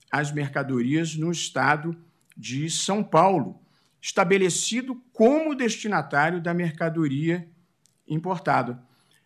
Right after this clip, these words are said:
Aí vem a exceção de pré-executividade, no qual se junta notas fiscais do I C M S importação e declarações de importação pela filial de Alagoas em anos diferentes.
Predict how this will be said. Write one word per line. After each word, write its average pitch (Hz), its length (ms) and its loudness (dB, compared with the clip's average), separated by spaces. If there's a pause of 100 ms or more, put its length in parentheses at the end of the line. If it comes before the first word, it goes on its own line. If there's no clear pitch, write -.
(120)
Aí 254 320 0
vem 262 320 0
a 240 80 4
exceção 233 520 0
de 233 120 -4
pré-executividade, 135 1700 0
no 180 140 -4
qual 208 180 0
se 208 180 -6
junta 226 380 -2
notas 220 420 2
fiscais 143 680 -4 (340)
do 131 160 -6
I 160 80 -2
C 151 160 0
M 127 220 4
S 113 240 -2
importação 123 920 0 (380)
e 226 100 -2
declarações 131 840 0
de 120 160 -6
importação 120 920 -2 (680)
pela 196 220 4
filial 131 380 0
de 120 80 -4
Alagoas 160 400 0
em 233 140 0
anos 262 260 0
diferentes. 269 1120 -4